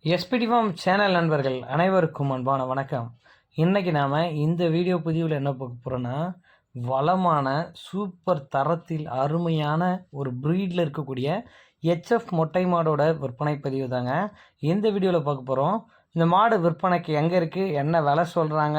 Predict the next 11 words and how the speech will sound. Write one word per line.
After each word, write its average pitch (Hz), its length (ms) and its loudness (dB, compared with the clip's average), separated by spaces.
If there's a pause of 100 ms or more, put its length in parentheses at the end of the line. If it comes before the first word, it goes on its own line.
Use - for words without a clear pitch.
(160)
எப்ப 147 360 -2
கண்ணு 160 300 0
இனிச்சு, 160 400 0
என்ன 151 280 0
கண்ணு 156 300 2
இனிச்சு, 147 420 -4
எவ்வளவு 156 400 0
கறவை 156 420 2
திறன், 151 300 -2 (540)
இது 131 200 -10
எல்லாமுமே 160 680 2